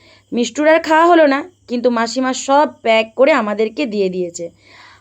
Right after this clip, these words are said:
আমরাও রাস্তাতে এসেছি, ভাই দেখি গাড়ি ঘুরিয়ে এই দিকেই নিয়ে আসছে। তাই আমরা এবার চলে যাব আমাদের ঘর,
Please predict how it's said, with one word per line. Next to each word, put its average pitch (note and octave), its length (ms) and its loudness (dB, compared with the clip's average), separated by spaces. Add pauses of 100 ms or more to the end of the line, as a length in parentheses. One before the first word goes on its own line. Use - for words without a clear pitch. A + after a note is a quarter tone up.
আমরাও B3+ 380 2
রাস্তাতে E4 480 2
এসেছি, F4 340 4
ভাই B3 320 2
দেখি C4 240 0
গাড়ি A3 320 0
ঘুরিয়ে B3 540 2
এই G#3+ 240 -2
দিকেই A3 300 -2
নিয়ে G3+ 220 -6
আসছে। F3 460 -8 (920)
তাই C#4+ 340 2 (400)
আমরা A3 300 -2
এবার A3+ 300 2
চলে A3 320 -2
যাব A3+ 300 2 (500)
আমাদের G#3 440 0
ঘর, A3 360 0